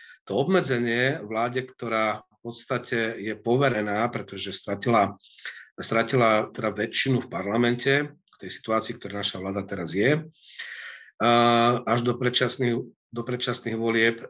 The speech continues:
nesmie prijímať zásadné rozhodnutia v oblasti vnútornej a zahraničnej politiky. Ja si to slovičko zásadné rozhodnutia vysvetľujem tak, že ak by táto vláda teraz začala meniť zahraničnú politiku Slovenskej re-, republiky, to znamená, že by ju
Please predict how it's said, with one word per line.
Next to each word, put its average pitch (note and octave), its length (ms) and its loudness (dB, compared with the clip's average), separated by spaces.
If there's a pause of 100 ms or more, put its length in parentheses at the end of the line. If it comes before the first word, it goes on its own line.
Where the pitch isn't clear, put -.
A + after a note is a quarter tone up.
(160)
nesmie D3 380 2
prijímať B2+ 480 0
zásadné C3 560 0
rozhodnutia A2+ 640 -4
v G#2+ 80 0
oblasti A2 320 -6
vnútornej G2+ 480 -2
a F#2 80 -4
zahraničnej F#2 480 -6
politiky. - 560 -12 (640)
Ja B2 160 6
si F3 160 2
to D#3 80 0
slovičko C3+ 560 4
zásadné A#2+ 640 4
rozhodnutia A#2+ 640 0
vysvetľujem A#2+ 560 -2
tak, A2 320 -4 (320)
že B2+ 160 2
ak D#3+ 80 2
by E3+ 80 2
táto F3 240 2
vláda C3 320 4
teraz B2+ 320 -2
začala C3 480 -2
meniť C#3 480 0
zahraničnú G#2 560 -8
politiku F#2+ 320 -12
Slovenskej F#2 560 -6
re-, E2+ 160 -6
republiky, - 560 -8
to A2 80 -4
znamená, A#2 320 4
že A#2 160 4
by B2+ 160 4
ju B2 80 4